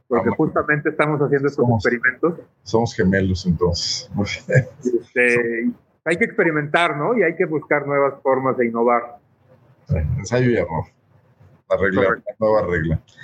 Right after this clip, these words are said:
Speaker 2: Bueno, pues muchísimas gracias, mucho éxito, empresa guanajuatense, además surgida aquí, crecida aquí, se ha mantenido en el mercado y siempre eso es un, toda una hazaña. Muchísimas gracias, Rodolfo, buenas noches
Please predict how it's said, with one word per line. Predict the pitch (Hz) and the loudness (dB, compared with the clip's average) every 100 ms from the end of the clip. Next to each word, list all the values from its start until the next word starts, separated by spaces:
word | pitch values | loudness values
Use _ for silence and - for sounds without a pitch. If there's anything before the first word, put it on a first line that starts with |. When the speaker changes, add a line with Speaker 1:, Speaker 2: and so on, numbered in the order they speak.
| - - | -20 -8
Speaker 2:
Bueno, | 123 95 | -4 -2
pues | 117 | 0
muchísimas | 113 117 131 113 | 0 0 0 2
gracias, | 117 127 143 139 - | 2 2 0 -2 -4
mucho | 117 - 117 | -4 0 0
éxito, | - 123 135 | 0 -2 0
empresa | 113 110 123 | 0 0 0
guanajuatense, | 98 87 90 87 101 104 107 | 2 0 0 0 0 0 2
además | 92 95 - | 2 2 -2
surgida | 87 - 95 87 | -10 -2 2 2
aquí, | - 101 110 110 _ _ - - | 0 0 0 -2 _ _ -20 -10
crecida | - 90 104 101 90 | -4 -2 0 2 2
aquí, | 82 104 113 | 0 -2 0
se | 113 | 2
ha | |
mantenido | 98 92 87 92 | 0 0 2 2
en | 87 | 4
el | 80 | 4
mercado | 80 - 101 107 117 - _ _ - | 2 2 0 2 0 -6 _ _ -6
y | |
siempre | - 95 90 | 0 2 2
eso | 90 90 87 | 0 2 0
es | 90 - | 0 -2
un, | 90 | -4
toda | - 98 98 | 0 0 2
una | 87 | 0
hazaña. | - 80 80 78 - - - - - - - - - | 0 2 2 0 -4 -20 -20 -20 -20 -20 -20 -20 -12
Muchísimas | - 123 113 113 | -6 -4 0 0
gracias, | 107 107 107 | 0 -2 -2
Rodolfo, | 175 175 | -2 0
buenas | 107 110 104 | 2 2 2
noches | 110 110 127 117 - | 0 0 -2 -2 -4